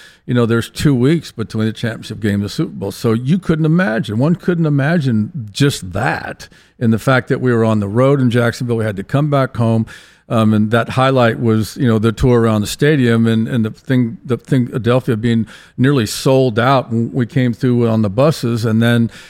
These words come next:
we got a, I mean, I sent the coaches down there. I left the coaches behind, and I had to go the next day with the team, and the coaches had to stay behind game plan.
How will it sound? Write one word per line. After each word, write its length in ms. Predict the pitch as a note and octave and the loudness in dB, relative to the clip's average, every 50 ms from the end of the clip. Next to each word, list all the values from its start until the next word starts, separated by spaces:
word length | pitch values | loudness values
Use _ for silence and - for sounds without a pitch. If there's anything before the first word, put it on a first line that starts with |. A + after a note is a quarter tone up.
| - - - _ - | -20 -20 -12 _ 0
we 160 | B2+ D#3 F#3+ | 2 2 2
got 260 | E3 D#3 C3 A#2+ A#2 | 2 2 2 2 2
a, 100 | A2+ A#2 | 0 0
I 120 | B2 A#2 | 0 0
mean, 160 | A2+ A#2+ A#2+ A#2 | 0 2 2 2
I 100 | B2+ - | 0 0
sent 300 | - - D3 C3 - - | 0 0 -2 -2 -2 -6
the 80 | A2 | -6
coaches 440 | - - C3+ D#3+ F#3+ - D3+ B2 F#2 | -2 0 0 0 0 -2 -4 -6 -2
down 320 | - B2 A2 G#2+ A2 A2 A2 | 0 0 2 2 2 2 2
there. 360 | A2 A2+ A#2 A#2 A#2 - - | 0 0 0 -2 -2 0 0
I 60 | B2+ | 2
left 220 | B2 D3 D#3 - - | 2 2 0 0 -2
the 60 | A#2 | 0
coaches 300 | - C#3 C#3+ C3+ - G#2 | 0 0 0 0 -2 -4
behind, 480 | G2+ A#2 G2+ A#2 C#3 E3 F#3 F#3 D3+ | -4 -4 -2 0 0 0 2 2 2
and 100 | A#2+ G#2+ | 2 2
I 80 | A#2 B2+ | 2 0
had 120 | D3+ D#3 | 0 0
to 60 | C#3+ A#2+ | -2 0
go 180 | B2 C3 B2+ | 0 2 2
the 80 | A#2+ A#2+ | 2 2
next 280 | A#2+ B2+ A#2+ - - | 2 0 0 -2 -4
day 200 | A2+ A#2+ C#3 E3 | -2 0 0 0
with 140 | D#3+ C3 G#2+ | -2 -4 -6
the 60 | G#2 | -6
team, 380 | F2+ - C#3 D#3 G3+ A3 D3+ G2 | -4 -2 0 0 0 0 0 -2
and 80 | G#2+ A2 | -2 -4
the 60 | G#2+ | -2
coaches 340 | - B2 B2 C3 - - - | 0 0 0 0 0 -2 -4
had 160 | B2+ B2 A#2+ | -4 -4 -2
to 80 | A#2+ | -4
stay 240 | - - - A#2+ A#2+ | -6 -4 -2 0 0
behind 340 | A#2 A#2 A#2 A#2 A#2+ A2+ F#2+ | 0 0 0 0 0 0 0
game 280 | G2+ G#2+ A#2+ C#3 F3 F3 | 0 0 0 0 0 0
plan. 320 | - G#2+ - F2 - | -2 -6 -10 -12 -14